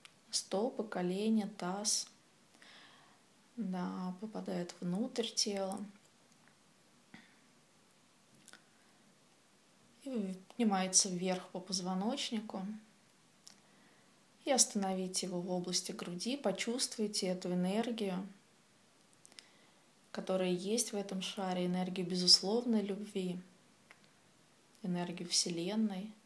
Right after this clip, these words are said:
и энергию Земли, тепло Земли. Почувствуйте, как обе эти энергии есть внутри вас, внутри вашего тела. И почувствуйте, как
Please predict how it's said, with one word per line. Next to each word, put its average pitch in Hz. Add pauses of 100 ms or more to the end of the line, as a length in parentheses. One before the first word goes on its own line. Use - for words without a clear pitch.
(760)
и 247
энергию 185
Земли, 185 (420)
тепло 190
Земли. 196 (1700)
Почувствуйте, 226
как 185 (200)
обе 208
эти 196
энергии 202
есть 185
внутри 196
вас, 196 (180)
внутри 185
вашего 180
тела. 196 (1800)
И 208
почувствуйте, 220
как 202